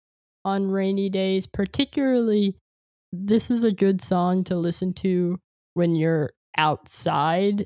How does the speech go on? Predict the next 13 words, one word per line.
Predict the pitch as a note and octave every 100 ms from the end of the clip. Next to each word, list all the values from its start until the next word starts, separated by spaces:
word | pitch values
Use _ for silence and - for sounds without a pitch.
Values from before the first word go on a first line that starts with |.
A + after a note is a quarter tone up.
| - E3+
and | D3+
you're, | D#3 D#3+
like, | D3+ C#3+ -
having | E3+ D#3 E3+ E3 E3
to | D3+
walk | D3+ D3 E3+
around | - C#3+ C#3+ D#3 E3+ E3
and | D3 C#3 -
be | D3+ - -
out | D3 E3+ -
in | G3+
the | G3+
rain. | G#3 G#3 A3 A3+ A3+